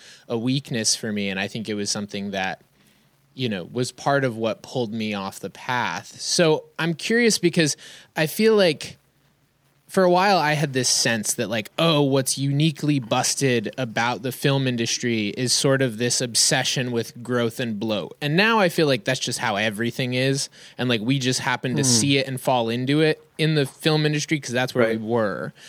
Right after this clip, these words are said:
Speaker 1: But how do you think now about sort of, like, the appropriate use of force? Because I think there's this tendency to fall into extremism that's either, like,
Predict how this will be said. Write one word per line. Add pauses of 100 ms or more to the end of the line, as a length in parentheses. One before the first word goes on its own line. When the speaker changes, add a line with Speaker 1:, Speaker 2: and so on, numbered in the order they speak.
(300)
Speaker 1:
But
how
do
you
think (140)
now (1040)
about
sort
of,
like,
the
appropriate
use
of
force?
Because
I
think
there's
this
tendency
to
fall
into
extremism
that's
either,
like,